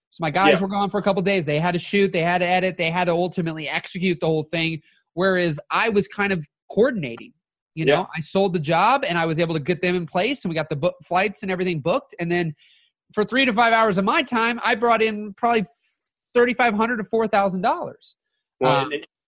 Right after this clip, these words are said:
Speaker 2: what you put your time in to make that happen. So that's, that's where, that's
Speaker 1: Yeah,
Speaker 2: what I
Speaker 1: so for you, having that vision, the vision on certain levels will be able to come together a lot better for,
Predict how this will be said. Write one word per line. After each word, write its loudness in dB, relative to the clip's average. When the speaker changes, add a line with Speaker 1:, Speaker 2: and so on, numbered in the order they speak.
Speaker 2:
what 2
you -8
put -8
your 0
time -6
in -8
to -10
make -8
that -10
happen. -14
So -12
that's, -14
that's -16
where, -10
that's -16
Speaker 1:
Yeah, 4
Speaker 2:
what 2
I -6
Speaker 1:
so 6
for -2
you, 6
having 0
that 0
vision, 0
the 2
vision 0
on 2
certain -2
levels 2
will 4
be 0
able 2
to 0
come 0
together 2
a 4
lot 2
better 2
for, -6